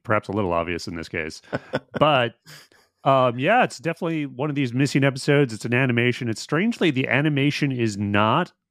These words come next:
Speaker 1: on BritBox, at least the
Speaker 2: Hmm.
Speaker 1: U S version of BritBox. I
Speaker 2: Yeah.
Speaker 1: think it might be on the U K one. Go, uh, correct me if I am wrong, listeners there in Great Britain.
Speaker 2: Damn you,
Speaker 1: Um,
Speaker 2: BritBox. Damn you.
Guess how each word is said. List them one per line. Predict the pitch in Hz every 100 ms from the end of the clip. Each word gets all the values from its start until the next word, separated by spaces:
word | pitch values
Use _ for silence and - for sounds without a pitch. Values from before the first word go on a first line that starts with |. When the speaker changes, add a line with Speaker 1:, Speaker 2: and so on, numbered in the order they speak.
| -
Speaker 1:
on | 123 113 107 104 87
BritBox, | 104 120 - 147 180 -
at | 110
least | 120 -
the | 120
Speaker 2:
Hmm. | 175 160 120 98
Speaker 1:
U | 95 131 147 123
S | 107 127 -
version | 98 101 120 131 165
of | 160
BritBox. | 139 151 - 147 165 - - - -
I | 101
Speaker 2:
Yeah. | 110 113 98 87
Speaker 1:
think | 80
it | 90
might | 95 98 143 151
be | 165
on | 160
the | 151
U | 156
K | - 156 156
one. | 151 160 160
Go, | 127 120 139
uh, | 117 113 107 101
correct | - 107 123 -
me | 131
if | 117
I | 110 104
am | 95
wrong, | 95 98 104 113 147 151 _ _ _ _ _ -
listeners | 131 - 139 143 131
there | 135 131 135
in | 127
Great | 123 131 -
Britain. | 131 139 147 143 _ _ _ -
Speaker 2:
Damn | 104 110
you, | 113 98
Speaker 1:
Um, |
Speaker 2:
BritBox. | 110 101 107 110 - - -
Damn | 110 117
you. | 117 117